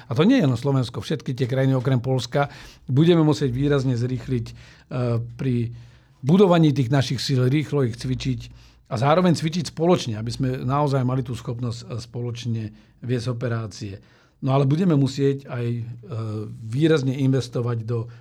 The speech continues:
podpory hostiteľskej krajiny, priemyselných kapacít. E, zvážiť možnosť aj p-, p-, vytvárania zásob, lebo nato armády boli veľmi tenké na zásobách, všetko sa to odkladalo, povedalo sa, že...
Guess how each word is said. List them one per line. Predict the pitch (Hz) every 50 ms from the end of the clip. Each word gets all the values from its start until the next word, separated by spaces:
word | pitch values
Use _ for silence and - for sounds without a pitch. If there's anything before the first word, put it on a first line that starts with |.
| - _
podpory | - 160 175 175 - 165 151 135
hostiteľskej | 117 117 127 - - 139 120 - 139 123 113 - - 117 117
krajiny, | - 123 127 131 131 123 110 98
priemyselných | - 117 135 147 156 143 - 156 147 143 139 117 120
kapacít. | 120 143 127 143 131 110 - 113 107 98 101 -
E, | _ _ - - - _ _ _ _ _ - 139 127 123 123 123 120 120 117 120 - - - - _ _ _ _ _ _ _ _ _ _ _ _ -
zvážiť | 131 117 123 127 120 127 139 143 170 160 143
možnosť | 135 135 127 139 147 143 139 - - -
aj | - 139 135 135 127 117
p-, | - 185 175 127 107 -
p-, | - 170 -
vytvárania | 120 147 - 151 147 143 143 147 147 147 135
zásob, | 117 131 139 151 135 - 135 117 - 127
lebo | 120 117 120 123 117 - - - - - _ - -
nato | 135 143 160 160 - 165 - -
armády | 135 143 156 156 151 151 147 135 139
boli | 127 135 139 135 120
veľmi | 107 107 110 117 160 175 202 247 233 175
tenké | 123 - 160 160 170 156 175 156
na | 143 143 139
zásobách, | 131 143 139 135 - - 147 131 143 143 151 156 - - - - - -
všetko | - - 196 208 202 -
sa | 156 - 170 151
to | 131 147
odkladalo, | 143 151 143 - 170 156 143 147 147 143
povedalo | 127 131 147 143 151 139 147 143 143 139
sa, | 113 - 143
že... | 131 123 131 131